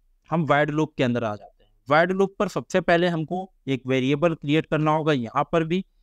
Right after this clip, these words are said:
तो हम उस वेरिएबल को देते हैं unsigned, और यहाँ पर लॉन्ग, और यहाँ पर हम देते हैं करंट, करंट मिलीज, और इसके बाद हम यहाँ पर कर देते हैं मिलीज। And then ये हमारा प्रोसेस होता है कि हमने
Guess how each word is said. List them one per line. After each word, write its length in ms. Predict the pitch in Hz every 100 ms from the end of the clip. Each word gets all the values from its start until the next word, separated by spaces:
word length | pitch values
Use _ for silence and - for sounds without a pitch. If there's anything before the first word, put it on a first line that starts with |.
| _ _ _ -
तो 60 |
हम 100 | 147 156
उस 180 | 151 151
वेरिएबल 340 | 143 147 143
को 100 | 147
देते 240 | 139 123 156
हैं 100 | 165
unsigned, 640 | 135 123 - 170 160 175 - - _
और 220 | 123 120 120
यहाँ 220 | 120 135 -
पर 100 | 120
लॉन्ग, 440 | 117 151 170 202 - _ -
और 120 | 139
यहाँ 240 | 147 151 175
पर 60 | 220
हम 100 | 202
देते 240 | 160 147
हैं 140 | 151 170 -
करंट, 280 | 143 117 104 _
करंट 320 | 135 135 151 147
मिलीज, 500 | 127 120 110 87 - _ _ _
और 220 | - 120 120
इसके 220 | 147 - 202
बाद 220 | 185 170
हम 120 | 151
यहाँ 160 | 139 127
पर 100 | 143
कर 180 | - 123
देते 240 | 120 -
हैं 140 | 180
मिलीज। 500 | 196 131 117 101 - - 131
And 160 | 135
then 320 | 143 202 175 233 _ _ _ _ _ _ _ -
ये 240 | 123 185
हमारा 320 | 196 151 143 156
प्रोसेस 420 | - 131 - 156
होता 200 | 151 143
है 140 | 165
कि 120 | 180
हमने 200 | 156 156